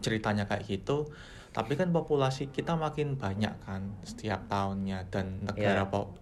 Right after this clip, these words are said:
Speaker 1: negara Indonesia kan banyak juga populasinya, itu yang menyebabkan pertumbuhan ekonomi makin stabil, yaitu ketika di layoff tapi makin, masih banyak kok orang-orang yang mau beli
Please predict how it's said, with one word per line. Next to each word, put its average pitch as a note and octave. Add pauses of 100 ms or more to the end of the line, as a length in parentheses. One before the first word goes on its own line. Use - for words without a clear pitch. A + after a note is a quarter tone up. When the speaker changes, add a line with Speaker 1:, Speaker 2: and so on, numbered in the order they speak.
Speaker 1:
negara A#2+
Indonesia G#2+
kan C#3+
banyak A2+
juga A#2
populasinya, A2+
itu B2+
yang B2 (320)
menyebabkan A2
pertumbuhan G#2+
ekonomi G#2+
makin A#2+
stabil, G#2+
yaitu C3 (320)
ketika -
di G2+
layoff D#3
tapi C#3+
makin, C#3+
masih C#3
banyak A#2+
kok D3
orang-orang C3
yang A#2+ (500)
mau A2
beli G2+